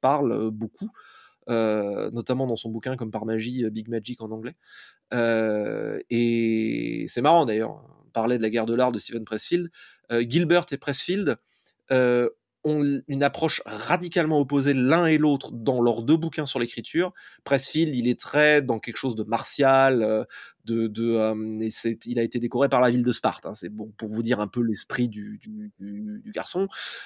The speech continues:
Euh, il est très, euh, la résistance, c'est un ennemi, il faut lui faire la guerre, euh, enfin, il est très, euh, il est très en mode trois cents, quoi.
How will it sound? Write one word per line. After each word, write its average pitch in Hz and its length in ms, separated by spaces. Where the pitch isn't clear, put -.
Euh, 117 280
il 120 140
est 110 100
très, 160 360
euh, 131 80
la 123 100
résistance, 131 460
c'est 127 100
un 123 80
ennemi, 131 240
il 131 60
faut 131 100
lui 123 80
faire 117 140
la 117 80
guerre, 139 340
euh, 127 160
enfin, 110 220
il 104 160
est 110 40
très, 151 300
euh, 113 160
il 110 100
est 113 120
très - 100
en 143 100
mode 123 140
trois 135 200
cents, 131 220
quoi. - 200